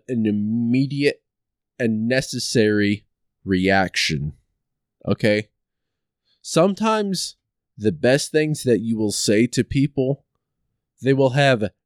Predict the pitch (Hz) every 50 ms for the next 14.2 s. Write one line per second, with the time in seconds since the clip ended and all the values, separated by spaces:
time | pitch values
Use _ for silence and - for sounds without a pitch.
0 | _ - 95 101 104 107 113 123 139 147 143 139 131 127 123 123 123 123 120 -
1 | - - - 110 104 101 101 104 - _ _ _ _ _ _ _ _ 82 85 85
2 | 92 107 123 135 - - - - - - 135 110 110 110 107 107 90 92 92 90
3 | 90 - _ _ _ _ _ _ _ _ _ _ - - 143 117 92 76 58 -
4 | _ _ _ _ _ _ _ _ _ _ _ _ _ _ _ _ _ _ _ -
5 | 104 123 120 120 113 113 110 107 104 - - _ _ _ _ _ - 117 113 113
6 | 113 - - 107 113 113 113 - - - - 78 - _ _ _ _ _ _ _
7 | _ _ _ _ _ 104 113 110 110 110 104 98 - - - - - - 151 143
8 | 139 135 - 110 82 85 82 82 85 73 - _ - - - - _ _ - 143
9 | 151 - - 208 202 - 196 185 160 143 143 127 104 98 107 117 147 196 220 226
10 | 220 - - - - - _ _ _ _ _ _ _ _ - - 160 139 123 113
11 | - _ _ _ _ - - 180 185 185 - - 165 156 139 131 - - - 143
12 | 135 135 135 123 117 117 110 - _ _ _ _ _ _ _ _ _ _ _ _
13 | 139 139 131 127 127 - - _ _ _ _ _ _ _ 151 147 143 165 156 147
14 | 139 143 143 143